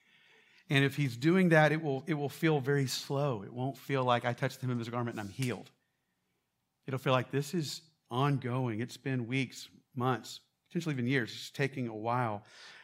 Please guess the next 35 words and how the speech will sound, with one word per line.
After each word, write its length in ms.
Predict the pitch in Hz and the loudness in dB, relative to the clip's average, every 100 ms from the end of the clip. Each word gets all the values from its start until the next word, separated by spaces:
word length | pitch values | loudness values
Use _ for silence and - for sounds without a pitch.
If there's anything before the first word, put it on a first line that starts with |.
| - - | -20 6
But 220 | 185 175 | 8 8
if 60 | 151 | 6
he 80 | |
does 280 | 127 160 208 | 4 6 6
that 360 | 135 123 - - _ - | 4 2 0 -8 _ -8
and 80 | 131 | -4
he 80 | 120 120 - 120 | -4 -8 -14 -2
builds 240 | 143 147 | 0 2
that 140 | 139 | 2
in 120 | 123 120 | 2 0
you, 140 | 120 | -2
you'll 300 | 117 117 117 | -2 -4 -6
experience 480 | - - 117 110 - | -10 -6 -2 -2 -2
that 180 | 107 104 | -6 -6
renewal. 440 | 107 107 107 110 | -6 -6 -8 -10
So 280 | - 123 110 - - - - _ _ _ _ 127 - - | -4 -2 -2 -8 -20 -20 -20 _ _ _ _ -16 -16 -4
how 180 | - 185 | 8 8
do 80 | |
you 100 | 233 | 10
know 220 | 202 185 180 | 8 8 6
if 140 | 156 | 4
you're 140 | 165 | 2
a 40 | 160 | 2
candidate 480 | - 170 170 165 - | 2 4 6 4 4
for 140 | 147 | 2
renewal? 500 | 135 120 123 107 - | 4 2 0 -2 0
I, 140 | 131 131 | 2 2
I 140 | 139 | 2
wrote 200 | 135 165 | 2 2
a, 80 | 156 - | 0 -4
a 40 | |
list 300 | 131 143 135 | 2 4 2
here. 180 | - 107 | 0 -2
This 180 | 120 127 | -2 0
is, 180 | 147 | -2